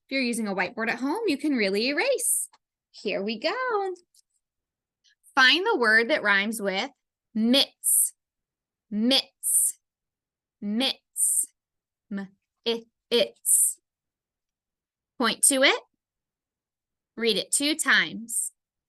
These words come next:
You should be pointing to kits, kits,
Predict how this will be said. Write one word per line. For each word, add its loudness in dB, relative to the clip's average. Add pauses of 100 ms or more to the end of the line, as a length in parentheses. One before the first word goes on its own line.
(720)
You -12
should -4
be -2
pointing -2
to -6 (140)
kits, 2 (560)
kits, 2